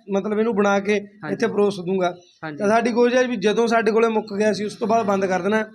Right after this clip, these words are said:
Speaker 2: ਹਾਂਜੀ।
Speaker 1: ਅਸੀਂ ਇਹ ਨਹੀਂ ਵੀ ਅਸੀਂ ਬਾਜ਼ਾਰ ਵਾਲੀ ਲਿਆ ਕੇ ਰੱਖ ਦਿਆਂਗੇ ਜਾਂ ਇੱਦਾਂ, ਇੱਦਾਂ ਦਾ ਕੁਛ ਨਹੀਂ ਹੋਊਗਾ।
Speaker 2: ਹਾਂਜੀ।
Speaker 1: ਤਾਂ ਇਹ ਕਰਕੇ ਜਿੰਨਾ ਕੁ ਹੈਗਾ ਬਸ ਉਹ ਜਿੰਨਾ ਉਨਾ ਹੀ ਲਾਉਣਾ ਅਸੀਂ।
Speaker 2: ਸਹੀ ਗੱਲ ਹੈ।
Speaker 1: ਸਾਡੀ ਕੋਸ਼ਿਸ਼ ਹੈ ਵੀ ਚੰਗਾ ਖਵਾਈਏ।
Speaker 2: ਹਾਂਜੀ, ਅਸਲ ਵੱਡੀ ਮੇਨ ਗੱਲ ਇਹ ਆ ਗਾਹਕ ਦੀ ਜਿਹੜੇ ਵਿਸ਼ਵਾਸ ਬਣਿਆ ਹੋਇਆ ਗਾ,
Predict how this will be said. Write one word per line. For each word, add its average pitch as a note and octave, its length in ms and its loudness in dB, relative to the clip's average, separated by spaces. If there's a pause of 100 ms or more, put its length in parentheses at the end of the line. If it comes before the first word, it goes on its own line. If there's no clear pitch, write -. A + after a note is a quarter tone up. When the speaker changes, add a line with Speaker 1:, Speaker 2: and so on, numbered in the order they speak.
(140)
Speaker 2:
ਹਾਂਜੀ। D#3 200 -4
Speaker 1:
ਅਸੀਂ A#3 140 2 (220)
ਇਹ A3+ 160 4
ਨਹੀਂ A#3+ 120 2
ਵੀ A3 120 2
ਅਸੀਂ G#3+ 160 0
ਬਾਜ਼ਾਰ G3+ 300 2
ਵਾਲੀ G3+ 180 2
ਲਿਆ A3 160 2
ਕੇ G#3 120 -4
ਰੱਖ G3 240 -2
ਦਿਆਂਗੇ F#3+ 260 2
ਜਾਂ G#3 140 4
ਇੱਦਾਂ, G3+ 260 -2 (340)
ਇੱਦਾਂ G#3 180 0
ਦਾ A3 80 2
ਕੁਛ G#3+ 200 -2
ਨਹੀਂ G#3+ 140 2
ਹੋਊਗਾ। G3+ 380 0 (240)
Speaker 2:
ਹਾਂਜੀ। C#3 240 -14
Speaker 1:
ਤਾਂ G#3 160 0
ਇਹ A3 80 2
ਕਰਕੇ G#3+ 340 -2 (300)
ਜਿੰਨਾ G3 300 2
ਕੁ G3+ 100 -2
ਹੈਗਾ A3 360 2 (540)
ਬਸ G3 160 0
ਉਹ A3+ 80 2
ਜਿੰਨਾ G#3+ 280 2
ਉਨਾ A3 300 0
ਹੀ A3+ 80 2
ਲਾਉਣਾ D3 300 -4
ਅਸੀਂ। B2 200 -16
Speaker 2:
ਸਹੀ E3+ 140 -4
ਗੱਲ F3+ 80 -4
ਹੈ। F#3+ 60 -2
Speaker 1:
ਸਾਡੀ A3 220 2
ਕੋਸ਼ਿਸ਼ A3 440 2
ਹੈ A#3+ 180 2 (580)
ਵੀ G#3+ 80 -4
ਚੰਗਾ A#3 320 2
ਖਵਾਈਏ। D3 420 -4 (420)
Speaker 2:
ਹਾਂਜੀ, G3 320 0 (180)
ਅਸਲ C4+ 200 2
ਵੱਡੀ A3+ 360 0
ਮੇਨ A#3 300 2
ਗੱਲ A3 220 2
ਇਹ A3+ 300 4
ਆ A3+ 60 2
ਗਾਹਕ G3 320 2
ਦੀ A3+ 120 -4
ਜਿਹੜੇ G#3+ 180 2
ਵਿਸ਼ਵਾਸ F3+ 560 0
ਬਣਿਆ F#3 300 0
ਹੋਇਆ G3+ 260 4
ਗਾ, G#3 240 0